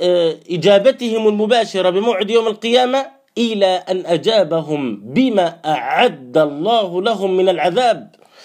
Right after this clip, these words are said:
"هذا الأجدر أن تنتظروه أيها المكذبون". آه، يعني سبحان الله، ما أجمل هالآيات. إذا كان استهزاؤهم هذا يسوء المسلمين، هو فعلًا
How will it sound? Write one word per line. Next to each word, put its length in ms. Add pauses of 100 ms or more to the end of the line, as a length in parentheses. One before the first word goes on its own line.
(360)
"هذا 380
الأجدر 560
أن 160
تنتظروه 880
أيها 320
المكذبون". 1080 (1040)
آه، 580 (460)
يعني 240
سبحان 400
الله، 160
ما 160
أجمل 260
هالآيات. 500 (320)
إذا 220
كان 320
استهزاؤهم 840
هذا 240
يسوء 380
المسلمين، 500
هو 140
فعلًا 440